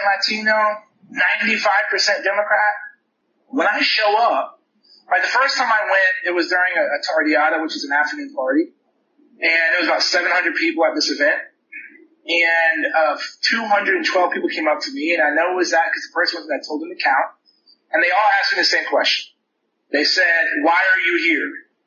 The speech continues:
Now, the, what I call the professional political class, the people that run races and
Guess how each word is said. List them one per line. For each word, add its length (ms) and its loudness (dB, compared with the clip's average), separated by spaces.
Now, 120 2
the, 100 0
what 140 0
I 160 2
call 200 2
the 80 0
professional 680 0
political 280 -2
class, 420 2
the 60 -2
people 320 -2
that 160 0
run 240 0
races 520 0
and 180 -8